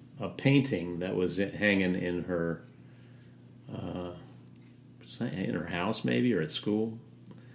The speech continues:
So, you know, I'm expecting the copyright police to show up at my door at any moment. No, I'm not.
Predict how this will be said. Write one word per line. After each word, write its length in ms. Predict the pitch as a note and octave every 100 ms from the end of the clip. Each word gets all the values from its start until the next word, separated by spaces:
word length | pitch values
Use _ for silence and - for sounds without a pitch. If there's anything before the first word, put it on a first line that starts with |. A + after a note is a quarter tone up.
| - - - -
So, 600 | - A2 G2 G2 F#2+ -
you 100 | A2
know, 100 | G2+
I'm 140 | F#2+ G2+
expecting 540 | - - G#2+ - G2
the 300 | F#2 F2+ E2+ - -
copyright 520 | - G2 G2+ F#2 F2
police 320 | - F#2 F2+ F2
to 120 | F2+
show 240 | - G2
up 100 | F2+
at 80 | F2+
my 140 | E2+ E2+
door 400 | E2 F#2 F2+ E2+
at 60 |
any 160 | E2+ F2+
moment. 420 | E2+ F2 F2 D#2+ - - - - - - - - - -
No, 260 | - F2 D#2+
I'm 120 | D#2
not. 180 | D#2 -